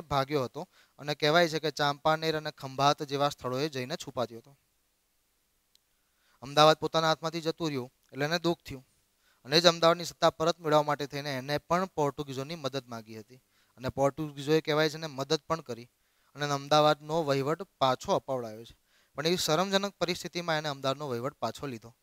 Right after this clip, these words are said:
અને કહેવાય છે, આના બદલામાં એને પોર્ટુગીઝોને દીવમાં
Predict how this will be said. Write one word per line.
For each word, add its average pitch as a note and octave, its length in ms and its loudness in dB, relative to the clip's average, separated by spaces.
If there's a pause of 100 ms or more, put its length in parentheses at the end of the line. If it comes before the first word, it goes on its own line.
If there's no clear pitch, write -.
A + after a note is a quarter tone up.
(480)
અને C3+ 140 -4
કહેવાય D3+ 280 4
છે, D#3+ 80 0
આના D#3 200 -2
બદલામાં D3+ 460 0
એને D3+ 160 -4
પોર્ટુગીઝોને C#3+ 680 -4
દીવમાં C#3+ 480 -4